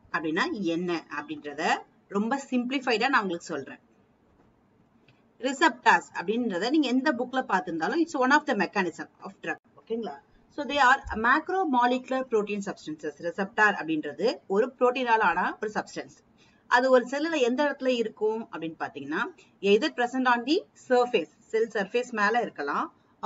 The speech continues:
or inside the cell இருக்கலாம். ஓகேங்களா? So ரிசப்டார்ல தான் உங்களோட ligand அப்படின்றது வந்து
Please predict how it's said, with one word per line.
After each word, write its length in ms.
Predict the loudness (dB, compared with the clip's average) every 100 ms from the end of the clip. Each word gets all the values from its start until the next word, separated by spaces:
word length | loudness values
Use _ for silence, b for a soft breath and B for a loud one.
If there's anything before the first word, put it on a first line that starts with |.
| 4
or 100 | 4 2 0
inside 380 | 2 2 2 2
the 60 | -2 -2
cell 160 | -6 -6
இருக்கலாம். 440 | -10 -10 -8 -8 -10 -18 _ _ _
ஓகேங்களா? 300 | -8 -4 -4 -6 b b
So 120 | -2 0
ரிசப்டார்ல 580 | 0 -2 2 2 4 0 2
தான் 160 | 0 0 -6
உங்களோட 260 | -2 0 0 0
ligand 460 | 2 4 2 -2 -4
அப்படின்றது 340 | -8 -6 -4 -4
வந்து 180 | -4